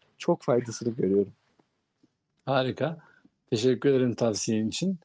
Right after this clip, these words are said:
Speaker 2: Tavsiye demişken bu arada internetten para kazanmak vesaire falan bu konular üzerine konuştuk. Yani iyi güzel anlatıyorsunuz ama ben şimdi Türkiye'deyim, sekiz beş çalışıyorum ya da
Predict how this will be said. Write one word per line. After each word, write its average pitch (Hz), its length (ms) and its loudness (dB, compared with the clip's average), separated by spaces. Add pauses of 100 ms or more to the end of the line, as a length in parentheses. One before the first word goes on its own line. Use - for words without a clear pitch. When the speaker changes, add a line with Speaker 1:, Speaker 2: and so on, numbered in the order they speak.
(300)
Speaker 2:
Tavsiye 147 360 2
demişken 202 480 2
bu 175 80 2
arada 170 420 2
internetten 156 600 0
para 156 200 2
kazanmak 147 560 0
vesaire 135 360 2
falan 139 260 0
bu 123 80 0
konular 135 260 0
üzerine 127 340 0
konuştuk. 135 640 -2 (500)
Yani 185 180 2
iyi 185 180 4
güzel 185 280 4
anlatıyorsunuz 160 600 2
ama 143 240 2
ben 143 140 2
şimdi 143 420 0 (140)
Türkiye'deyim, 123 840 0
sekiz 123 420 0
beş 127 180 0
çalışıyorum 123 720 2
ya 117 160 0
da 123 200 0